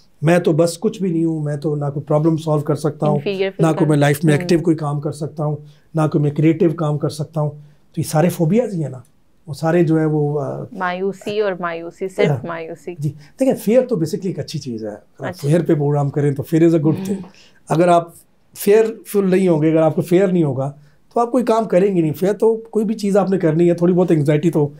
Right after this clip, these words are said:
Speaker 1: होनी
Speaker 2: हम्म।
Speaker 1: चाहिए ना आपको, लेकिन for a certain time। अगर वही फेयर आपको कंटिन्यूअस हो जाए, वो फोबिया बन जाता है।
Speaker 2: हम्म।
Speaker 1: Then it, it converts into the, uh, trauma,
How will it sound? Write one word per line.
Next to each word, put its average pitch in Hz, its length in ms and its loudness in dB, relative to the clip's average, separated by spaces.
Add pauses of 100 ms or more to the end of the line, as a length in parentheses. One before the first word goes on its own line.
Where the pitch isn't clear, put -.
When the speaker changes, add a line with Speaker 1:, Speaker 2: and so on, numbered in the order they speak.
(240)
Speaker 1:
होनी 170 120 4
Speaker 2:
हम्म। 185 80 -2
Speaker 1:
चाहिए 160 180 2
ना 127 100 -2
आपको, 110 260 -10 (280)
लेकिन 196 180 -2
for 220 120 -4
a 196 60 -6
certain 147 340 -6
time। 92 260 -10 (720)
अगर 147 180 2
वही 170 240 4
फेयर 165 280 2
आपको 147 240 0
कंटिन्यूअस 156 520 0
हो 170 80 4
जाए, 165 120 2
वो 160 120 2
फोबिया 139 340 -4
बन 131 160 -6
जाता 123 260 -6
है। 123 100 -12 (340)
Speaker 2:
हम्म। 185 100 -2
Speaker 1:
Then 147 100 2
it, - 340 -4
it - 120 -10
converts 139 380 0
into 131 200 -2
the, 127 180 -2
uh, 117 140 -4 (120)
trauma, 131 280 -2